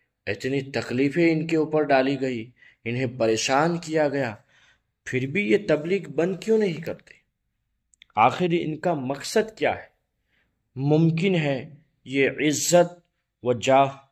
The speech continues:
यानी इज्जत चाहते हैं या सरदारी दौलत के चाहा है, ख्वाहा है। चुनांचे सबों ने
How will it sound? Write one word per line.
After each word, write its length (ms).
यानी 200
इज्जत 500
चाहते 360
हैं 260
या 140
सरदारी 720
दौलत 520
के 180
चाहा 420
है, 200
ख्वाहा 440
है। 160
चुनांचे 560
सबों 400
ने 240